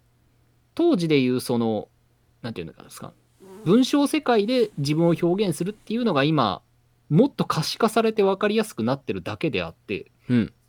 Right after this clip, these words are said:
Speaker 1: まあ、平安時代だったら文だったでしょうし、
Speaker 2: うん。
Speaker 1: まあ、もうちょっと外国とかで言ったらその、なんだろう、音楽とか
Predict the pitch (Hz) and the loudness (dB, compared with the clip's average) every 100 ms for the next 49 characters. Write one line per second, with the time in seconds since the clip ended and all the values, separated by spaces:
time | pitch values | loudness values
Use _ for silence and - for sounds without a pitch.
0 | _ _ _ _ _ _ _ _ _ _ | _ _ _ _ _ _ _ _ _ _
1 | _ _ _ _ _ - - 165 196 202 | _ _ _ _ _ -8 -2 0 2 2
2 | 202 156 131 - - 143 123 98 92 95 | 2 2 2 -2 0 2 2 2 -4 -10
3 | 85 - - - - 180 - _ _ - | -12 -12 -14 -12 -8 -8 -10 _ _ -6
4 | 104 - _ _ _ 120 113 76 71 - | -6 -8 _ _ _ -10 -8 -8 -10 -16
5 | _ 143 156 151 - 139 127 113 - _ | _ -4 -4 -4 -4 -2 0 -2 -8 _
6 | _ _ _ 151 139 147 143 190 165 131 | _ _ _ -4 -2 0 -2 -2 0 0
7 | 135 170 131 113 107 92 - _ _ _ | 0 0 0 0 -2 -4 -10 _ _ _
8 | _ _ _ _ - 107 98 - 143 135 | _ _ _ _ -14 -12 -10 -4 0 2
9 | 123 110 - - 98 95 | 2 0 -4 -12 -10 -8